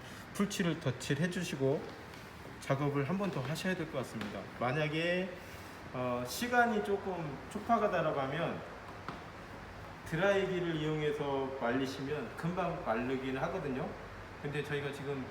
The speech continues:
어, 드라이기를 사용하는 것보다 이렇게 자연 건조하는 것도 저도 좋다고 생각을 해서 그냥, 어, 드라이기 사용하지 않고 이 상태에서 말리도록 하겠습니다.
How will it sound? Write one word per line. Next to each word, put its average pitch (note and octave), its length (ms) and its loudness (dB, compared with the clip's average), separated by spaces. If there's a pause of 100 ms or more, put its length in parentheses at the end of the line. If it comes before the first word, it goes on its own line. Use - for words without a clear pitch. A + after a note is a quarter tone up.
어, B2 200 -6
드라이기를 C#3 1000 0 (340)
사용하는 F#3+ 400 2
것보다 C#3 340 0
이렇게 C3+ 180 -4
자연 D3+ 380 0
건조하는 C#3+ 540 0
것도 C3+ 260 -4
저도 B2 280 -4
좋다고 B2+ 400 -4
생각을 C#3 360 -2
해서 C#3+ 360 -2 (600)
그냥, A#2+ 340 -2 (440)
어, A2 240 -4
드라이기 C3 340 0
사용하지 D#3+ 440 0
않고 C#3 440 -2 (320)
이 C3 40 -6
상태에서 C3 760 -2
말리도록 A#2 520 -2
하겠습니다. D3+ 500 -6